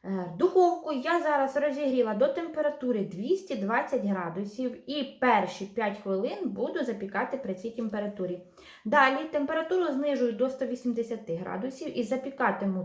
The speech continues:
тридцять п'ять хвилин. І останні десять хвилин знову запікатиму при температурі двісті двадцять градусів.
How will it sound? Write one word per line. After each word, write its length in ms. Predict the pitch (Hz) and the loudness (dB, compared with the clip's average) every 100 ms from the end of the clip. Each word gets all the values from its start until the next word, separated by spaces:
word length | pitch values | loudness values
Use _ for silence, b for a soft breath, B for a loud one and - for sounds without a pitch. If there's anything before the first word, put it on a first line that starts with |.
| - | -2
тридцять 480 | 226 202 185 180 | -2 -2 -6 -8
п'ять 260 | - 147 - | -8 -10 -10
хвилин. 420 | - 190 220 311 - B B B B | -4 0 0 0 -4 B B B B
І 200 | 240 339 | 0 2
останні 720 | - 330 330 - 240 226 226 | 4 4 4 2 2 4 0
десять 460 | 196 254 240 247 247 | 0 2 4 2 0
хвилин 480 | 247 269 302 427 240 | 0 2 2 0 2
знову 400 | 247 269 220 214 | 6 6 6 4
запікатиму 680 | 226 233 262 311 415 349 | 0 -4 -2 -2 0 -2
при 280 | 262 240 311 | -2 0 0
температурі 760 | 330 247 220 208 196 262 370 247 | 2 0 0 -2 -2 -2 0 -2
двісті 480 | 180 208 320 - 208 | -4 -6 -6 -2 -4
двадцять 420 | 170 214 240 196 | 0 -2 -2 -4
градусів. 500 | 190 170 165 - | -4 -4 -8 -10